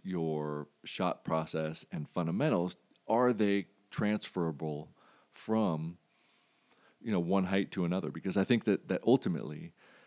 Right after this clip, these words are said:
uh, a good rifleman can transfer their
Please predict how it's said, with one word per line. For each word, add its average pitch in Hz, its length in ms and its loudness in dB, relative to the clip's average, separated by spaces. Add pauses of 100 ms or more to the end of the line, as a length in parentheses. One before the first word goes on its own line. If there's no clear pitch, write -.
(240)
uh, 90 200 0
a 92 100 -2
good 90 400 6
rifleman 87 480 2
can 82 180 -4
transfer 92 520 2
their 78 420 0